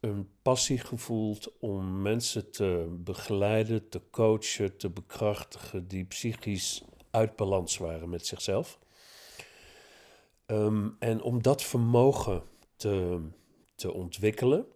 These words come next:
ben ik ingesprongen in een gezin waar er veel psychische klachten waren. Er waren thema's van depressiviteit. Mijn zus werd gelabeld met borderline.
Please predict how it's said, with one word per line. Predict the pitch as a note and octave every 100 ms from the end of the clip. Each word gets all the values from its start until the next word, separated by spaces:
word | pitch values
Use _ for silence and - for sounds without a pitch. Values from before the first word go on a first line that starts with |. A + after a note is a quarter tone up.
| _ _ _ _ _ - - - - _
ben | G#2 G#2+
ik | G#2 -
ingesprongen | A#2+ C3+ - A2+ - A#2+ A#2 A#2
in | A2 G2+
een | F#2+
gezin | - F#2+ G#2 G2 F#2+ B2 - _
waar | G2+ G#2 F#2+
er | F#2 E2+ - - _
veel | - C#3 D3
psychische | D3+ - A#2 - - G#2
klachten | A2+ A2 - F2
waren. | D#2 D2 D#2+ - _ _ _ _ _ _ _ _ - -
Er | G2
waren | F2+ F2 F2
thema's | G#2 F#2+ F#2+ F2+
van | - E2+
depressiviteit. | F2+ - F#2+ G#2+ F#2 A2 - A#2+ A#2+ A#2 - - - - - - - - -
Mijn | - F#2
zus | - G#2+ -
werd | G2 E2+
gelabeld | - G2 F#2+ F#2 F#2 F2+ -
met | F2+ E2+
borderline. | F2+ B2+ B2 A#2 A2 G#2+ G2+ G2+ G2